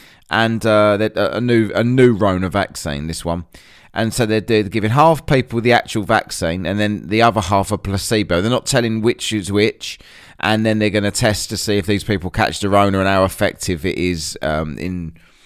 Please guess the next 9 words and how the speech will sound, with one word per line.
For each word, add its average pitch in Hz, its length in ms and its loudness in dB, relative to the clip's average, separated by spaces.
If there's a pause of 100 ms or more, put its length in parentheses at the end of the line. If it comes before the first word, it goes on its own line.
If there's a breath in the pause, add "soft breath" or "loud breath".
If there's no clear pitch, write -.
saving 104 640 -2
people 92 360 -2
from 95 260 -6
the 90 200 -6
symptoms 90 560 -6
of 85 140 -4
the 85 80 -8
Rona, 76 480 -2
right? 127 240 0